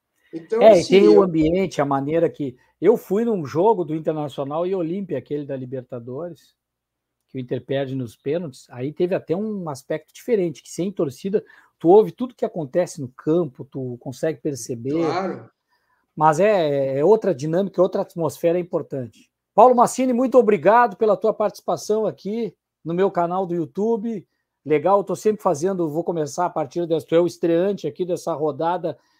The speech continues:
Speaker 2: de raio-x do Campeonato Brasileiro com convidados,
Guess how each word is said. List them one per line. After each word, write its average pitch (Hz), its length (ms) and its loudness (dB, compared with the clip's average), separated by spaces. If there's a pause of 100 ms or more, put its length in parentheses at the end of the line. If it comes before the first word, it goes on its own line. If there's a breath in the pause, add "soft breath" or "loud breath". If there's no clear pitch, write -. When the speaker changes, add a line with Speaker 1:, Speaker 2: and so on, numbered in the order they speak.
(160)
Speaker 2:
de 156 340 -4
raio-x 220 640 0
do 185 100 -10
Campeonato 190 500 -2
Brasileiro 175 420 0
com 170 160 -8
convidados, 170 840 -4